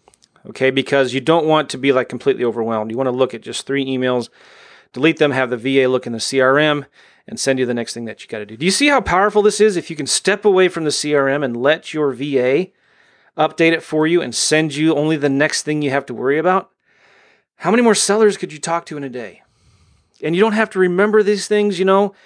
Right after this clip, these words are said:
Maybe one of the messages you send to the V A is, "Okay, go ahead and send them an offer and, um, and, uh, remind me again in, in a month to follow up."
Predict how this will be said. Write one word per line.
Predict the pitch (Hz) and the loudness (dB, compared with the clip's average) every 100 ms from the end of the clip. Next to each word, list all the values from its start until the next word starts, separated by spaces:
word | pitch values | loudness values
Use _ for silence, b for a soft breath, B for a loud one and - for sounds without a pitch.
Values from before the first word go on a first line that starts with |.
| b b b b - | b b b b -2
Maybe | 170 196 | 0 2
one | 208 208 | 4 4
of | 196 | 4
the | |
messages | 190 190 185 165 160 | 4 2 0 -4 -6
you | |
send | 165 185 170 | 0 0 0
to | |
the | 156 | -2
V | 165 165 | 0 4
A | 160 | 4
is, | 147 143 | 4 2
"Okay, | 143 151 | 0 0
go | 156 | 2
ahead | 151 | 0
and | 127 | 0
send | 156 139 | -2 -2
them | 131 | 0
an | |
offer | 147 175 175 180 175 170 b b b b | 2 2 2 2 0 -2 b b b b
and, | - 135 131 131 | -4 -2 0 2
um, | 123 113 107 _ _ - - b - | 2 0 -4 _ _ -16 -16 b -10
and, | 135 123 113 117 | -6 -4 -4 -4
uh, | 110 | -2
remind | 127 131 139 | 0 0 0
me | 143 | 0
again | 139 127 139 135 | 0 2 2 2
in, | 127 127 123 | -2 -8 -8
in | 117 120 | -8 -6
a | |
month | 120 131 120 | -4 -4 -6
to | 117 | -10
follow | 120 113 110 | -6 -4 -4
up." | 107 - | -8 -12